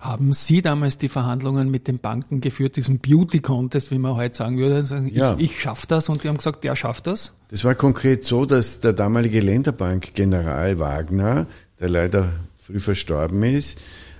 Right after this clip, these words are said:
Speaker 2: äh, war im Aufsichtsrat meiner Muttergesellschaft. Und der konnte beobachten,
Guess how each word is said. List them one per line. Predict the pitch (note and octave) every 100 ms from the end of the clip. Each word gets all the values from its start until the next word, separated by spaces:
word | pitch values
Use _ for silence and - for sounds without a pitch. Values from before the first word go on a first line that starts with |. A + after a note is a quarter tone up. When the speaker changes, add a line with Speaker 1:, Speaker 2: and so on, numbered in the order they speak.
| -
Speaker 2:
äh, | -
war | A2 F#2 A2
im | A#2+
Aufsichtsrat | D#2+ A#2+ - A#2+ A#2+ A2
meiner | A2 A2
Muttergesellschaft. | G#2 G2+ G#2 - F2+ - C2+ - D2 A#1+ - - - -
Und | G#2+ -
der | C#3
konnte | - C3 C3 B2+
beobachten, | G2+ G2 F#2+ G#2+ A2 A2+ - - B2+ C3+